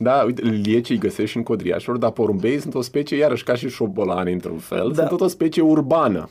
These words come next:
Speaker 2: Exact.
Speaker 1: care stă pe lângă om și ei o controlează, cumva profită de această nișă.
Speaker 2: O altă specie care vânează porumbei este și, uh, vânturelul,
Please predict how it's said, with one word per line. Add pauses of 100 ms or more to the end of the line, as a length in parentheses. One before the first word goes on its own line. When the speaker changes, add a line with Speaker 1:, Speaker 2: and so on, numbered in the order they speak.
Speaker 2:
Exact.
Speaker 1:
care
stă
pe
lângă
om
și
ei
o
controlează,
cumva
profită
de
această
nișă. (180)
Speaker 2:
O
altă
specie
care
vânează (460)
porumbei
este
și,
uh,
vânturelul,